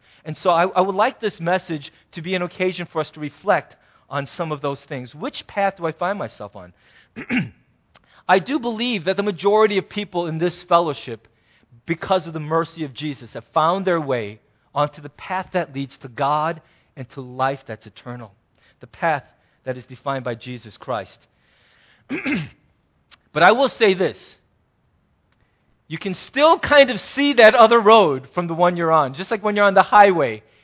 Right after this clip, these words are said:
and you see the frontage road, the one that's traveling much slower, but pretty much it looks like it's paralleling you. And I want you to know that at that fork in the road, sometimes you can look at that other road and get confused. And so I want to talk about beware the wicked path.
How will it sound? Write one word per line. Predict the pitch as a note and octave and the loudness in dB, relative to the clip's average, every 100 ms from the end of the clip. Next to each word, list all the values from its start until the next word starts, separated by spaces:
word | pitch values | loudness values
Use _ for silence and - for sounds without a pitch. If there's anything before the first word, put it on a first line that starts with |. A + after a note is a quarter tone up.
| _ | _
and | D#3+ E3+ | -6 -6
you | |
see | E3 G#3 | -8 -8
the | F3 | -10
frontage | - G3 G3 F3 | 0 0 0 -4
road, | F3+ G3+ G#3+ G#3 _ _ _ _ _ | 2 4 2 -4 _ _ _ _ _
the | E3+ | 0
one | F3+ F3+ | 0 2
that's | E3+ - | 0 -2
traveling | - F3+ F3 E3+ | 0 0 0 -4
much | E3+ - - | -4 -4 -6
slower, | F3+ F3+ | -2 -2
but | E3+ D#3+ | -2 -6
pretty | - F3 | -6 -4
much | F3+ F3 - _ _ | -2 -4 -8 _ _
it | D3+ | -12
looks | E3 F#3 | -12 -6
like | E3+ D#3 | -6 -8
it's | - | -18
paralleling | - G3+ G3+ G3+ G3 F#3+ | -4 0 2 2 0 -4
you. | G3 G#3 _ _ | -10 -14 _ _
And | E3 | -2
I | F#3 | 0
want | B3 D#4 D4+ | 6 6 6
you | B3+ | -4
to | A#3 | -2
know | G#3+ F#3+ B2+ C3+ _ - | 4 4 4 -6 _ 0
that | E3+ | 0
at | G3+ | 2
that | C4+ - - | 0 -2 0
fork | B3+ B3+ | 2 2
in | A3+ | 2
the | G#3 | 0
road, | F#3 G#3+ F#3+ F3 - _ - - | 6 6 6 0 -8 _ -20 4
sometimes | D4+ F#4+ - - A3+ A3+ F3 | 4 4 -4 2 2 2 -2
you | G#3 | -8
can | A#3+ G3 | -6 -4
look | B3+ B3+ | -4 0
at | |
that | A3 G3 | 2 4
other | G3+ G3+ | 4 2
road | F#3 F3+ F3 F3+ | 4 6 6 2
and | F3 D#3 | -4 -4
get | E3+ E3+ | -6 -6
confused. | D3+ _ F3 C3+ G#2 - _ _ | -16 _ -6 -6 -10 -20 _ _
And | E3 | -8
so | - | 2
I | G3 | 4
want | G3 C4+ F4 | 6 6 4
to | - | 2
talk | A3 A3 G3+ | 2 2 2
about | F3+ - | 0 0
beware | F3+ E3 G3 G#3 B3 | -6 4 6 6 4
the | F#3+ | 2
wicked | D#3 D#3+ F3+ F3+ - | 0 -2 -2 -6 -2
path. | E3 C3 | 0 0